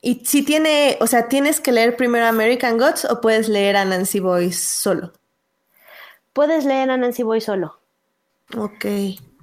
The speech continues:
Speaker 2: Si lees American Gods antes y después te encuentras con el, con el señor Anansi en el, en, en el siguiente libro,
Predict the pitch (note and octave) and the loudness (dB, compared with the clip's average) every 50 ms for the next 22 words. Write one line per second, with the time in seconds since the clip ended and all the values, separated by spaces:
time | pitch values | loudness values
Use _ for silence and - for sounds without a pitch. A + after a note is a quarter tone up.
0 | - - - - - A#3 A#3 A#3 A#3+ A#3+ B3+ C4 C4+ C4+ C#4 C#4 - - - - | -20 -20 -12 -6 -6 -4 -2 -2 -2 -2 0 2 2 2 2 2 -2 -4 -6 -4
1 | A#3+ A#3 A#3 A#3 A#3+ B3 B3 A#3 A3+ A3+ A3 A3 A3+ A3 - A3 A3 G#3+ A3 A3 | -2 0 0 0 0 0 0 -2 -2 -2 0 -2 -2 -2 -2 -2 -2 -2 -2 -2
2 | G3+ G#3+ G#3 G3 - G#3+ G#3 - A3 G#3 G3+ G3+ G3+ G3+ G3+ G3 - F#3+ F#3 F3+ | -2 -2 -4 -4 -4 -8 -8 -6 -6 -4 -4 -4 -4 -6 -6 -6 -6 -4 -2 -2
3 | F3+ F3 F3 E3+ F3 F3 E3+ E3+ - F3+ F3 F3+ F3+ F3+ F3+ F3+ F3 F3 E3+ E3+ | -2 -2 -2 -2 -2 -2 -4 -4 -4 -2 -2 0 0 0 0 0 -2 -2 -2 -4
4 | E3+ F3 F3 _ _ _ - - F#3+ F#3+ - - G3+ G#3 G#3 G#3 G#3 - - G#3 | -4 -6 -8 _ _ _ -8 -6 -6 -4 -4 -2 -2 0 0 0 0 0 -2 -2
5 | G3 G3 G3 G3 F#3+ - G#3 G3 F#3 F3+ F#3 F3 F3 F3 E3+ E3+ E3+ F3 - - | -2 -2 -2 -2 -2 -2 -2 -2 0 -2 -2 -2 -2 -2 -2 -2 -4 -6 -6 -6
6 | - F#3+ F3+ F#3 F#3 F3+ F3+ F3+ F3+ F3+ F3 F3 F3 E3+ E3+ - F3 F3+ F3+ F3 | -6 -4 -4 -2 -2 -2 -2 -2 -2 -2 -2 -4 -4 -6 -6 -6 -4 -4 -4 -4
7 | E3+ - F#3+ F#3 F#3+ G3 G#3+ A#3 A#3+ B3+ C#4 D4 D#4 D#4+ | -4 -4 -4 -4 -4 -2 -4 -4 -2 -2 -2 -2 -4 -6